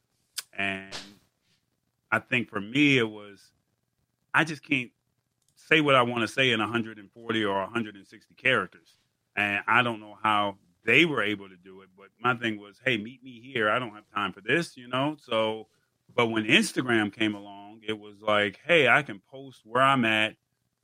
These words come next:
I can do this fifteen seconds worth of video and I'm good." That was great.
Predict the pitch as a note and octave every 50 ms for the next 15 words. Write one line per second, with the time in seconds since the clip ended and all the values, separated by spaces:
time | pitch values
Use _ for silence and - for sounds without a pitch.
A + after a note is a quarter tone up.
0 | _ - B2 B2 A2+ A#2 A2+ A#2 A#2 A2+ A2 G#2 - - D3 C#3+ - - C3+ C3+
1 | B2 - C3+ B2+ A#2+ B2 A2+ G#2+ A#2 A#2+ A2+ A#2 G#2+ G2+ A#2+ C3 C3 A2+ G#2+ G2+
2 | F#2+ G2 G#2 A2 _ _ G#2+ G#2 G#2+ G#2+ G2+ F#2 F2+ A#2 D#3 E3 C3 G#2+ G#2+ G#2+
3 | A2 _ _ _ _ _ _ _ _ _ _ _ _ _ _ _ _ _ _ _
4 | _ _ - D3+ E3 E3 C3 C#3+ C3+ A#2 A2+ - F3 F#3+ F3 A#2+ F#2+ F2